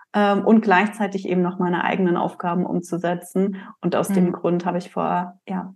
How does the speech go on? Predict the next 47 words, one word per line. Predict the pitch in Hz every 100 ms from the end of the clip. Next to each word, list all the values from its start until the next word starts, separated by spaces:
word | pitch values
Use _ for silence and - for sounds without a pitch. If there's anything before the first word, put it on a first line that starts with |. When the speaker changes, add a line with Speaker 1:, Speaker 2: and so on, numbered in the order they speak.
| -
Speaker 1:
fast | 208 - -
anderthalb | 190 190 190 190
Jahren, | 190
ein | 196
bisschen | 202 202
länger | 190 185
als | 190
anderthalb | 190 180 190 190
Jahren | 185 180
Lina | 180 196
eingestellt. | - 180 185 - 180 202 - _ _ _ 190
Speaker 2:
Hm. | 185 180 180 180 - - -
Das | - 175
ist | 185
bei | 202
mir | 190
genauso. | 180 160 165 175
Also | 170
bei | 175
mir | 180 180
ist | 175
auch | 180 -
alles, | 185 185 180
ich | 160
nutze | 240 247 -
auch | 202
Asana | - 175 - 175 180 196
und |
ich | 175
bin | -
ein | 185 180
wahnsinnig | 165 180 180 190
großer | 180 185 175 180
Fan | - 180 196 233 214
und, | 190 180 185 175
Speaker 1:
Ja. | 180 180
Speaker 2:
äh, |
mache | 185 180
das | - 180
in | 180
Kombination | 190 180 180 170 180
mit | 180
Speaker 1:
Ja. | 170
Speaker 2:
Google | 196 185 180
Drive. | 180 175 196 196
Das | 185
heißt, | 185 175